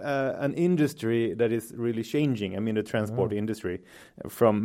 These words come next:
Speaker 1: moving from, uh, having each one has to have their own car into more carpooling, et cetera.
Speaker 2: Yeah.
Speaker 1: And I think that's a really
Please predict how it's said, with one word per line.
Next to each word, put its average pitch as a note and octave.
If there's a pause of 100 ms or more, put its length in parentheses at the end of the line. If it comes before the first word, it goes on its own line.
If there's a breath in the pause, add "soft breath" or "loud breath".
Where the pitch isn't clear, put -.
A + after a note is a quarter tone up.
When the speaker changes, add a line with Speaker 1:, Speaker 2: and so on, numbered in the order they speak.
(120)
Speaker 1:
moving A2
from, G2
uh, F#2+
having G2+
each A2
one G#2
has G#2
to G#2
have G#2
their F#2+
own G2+
car G2
into F#2+
more F#2 (220 loud breath)
carpooling, G2
et F2+
cetera. G#2
Speaker 2:
Yeah. F2+
Speaker 1:
And F2+
I F#2+
think G2+
that's A2
a G2
really G2